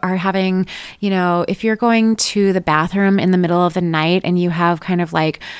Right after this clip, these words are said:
a shadowy figure that pops out, and their intention might just to be like, say hello and to be like, "Hey,"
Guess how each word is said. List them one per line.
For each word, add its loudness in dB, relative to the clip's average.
a -2
shadowy 2
figure 0
that 0
pops -4
out, 4
and 4
their 6
intention 4
might 0
just 0
to -6
be 0
like, 0
say 4
hello 6
and 4
to -6
be 0
like, 2
"Hey," 4